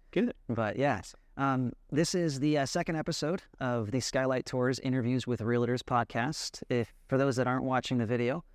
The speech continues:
Speaker 2: um, I'm sitting here with Philip Beggs. He's been a good friend of mine for at least a couple of years now. I don't
Speaker 1: Yeah.
Speaker 2: know when we first met. Wait, when did we first meet and why?
Speaker 1: Uh, it was, I was looking for real estate for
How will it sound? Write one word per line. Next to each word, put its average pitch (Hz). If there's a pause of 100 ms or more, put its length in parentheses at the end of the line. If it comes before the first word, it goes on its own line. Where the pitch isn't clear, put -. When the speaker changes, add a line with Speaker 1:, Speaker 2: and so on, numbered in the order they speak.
(240)
Speaker 2:
um, 117
I'm 123
sitting 135
here 127
with 120
Philip 135
Beggs. 127
He's 127
been 120
a 113
good 127
friend 135
of 131
mine 123
for 120
at 113
least 143
a 131
couple 123
of 107
years 107
now. 117
I 120
don't 123
Speaker 1:
Yeah. 120
Speaker 2:
know 123
when 123
we 110
first -
met. 117 (580)
Wait, - (140)
when 151
did 160
we 151
first -
meet 110
and 107
why? 123 (400)
Speaker 1:
Uh, 156
it 170
was, 156
I 147
was 147
looking 151
for 127
real 131
estate 135
for -